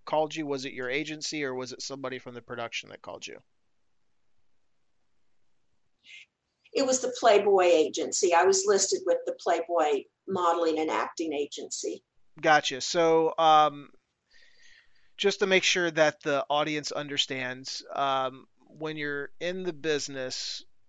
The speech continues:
Speaker 1: you really don't have any communication with the actual production. It all goes through your agency or who you're represented by, and then they do kinda like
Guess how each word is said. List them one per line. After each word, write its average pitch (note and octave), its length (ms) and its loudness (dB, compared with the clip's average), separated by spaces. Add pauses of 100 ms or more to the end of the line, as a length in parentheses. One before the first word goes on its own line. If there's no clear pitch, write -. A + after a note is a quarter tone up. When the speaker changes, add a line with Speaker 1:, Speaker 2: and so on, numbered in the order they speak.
(420)
Speaker 1:
you F3 200 -10
really F#3 420 0
don't D#3 320 -2
have D3+ 280 0
any D3 240 -8
communication C3 1200 -6 (200)
with C#3 300 -8
the C#3+ 120 -8
actual C3+ 380 0
production. B2+ 680 -6
It B2+ 240 -10
all C3 200 -2
goes B2+ 280 -10
through B2+ 440 -12 (160)
your C3 260 -10
agency C3 580 -8
or B2 80 -8
who C#3 140 -10
you're C#3+ 220 -6
represented B2+ 680 -8
by, A#2+ 400 -2
and A#2+ 260 -14
then B2 300 -12
they C3+ 260 -4
do B2 400 -12
kinda B2+ 300 -8
like A#2+ 300 -6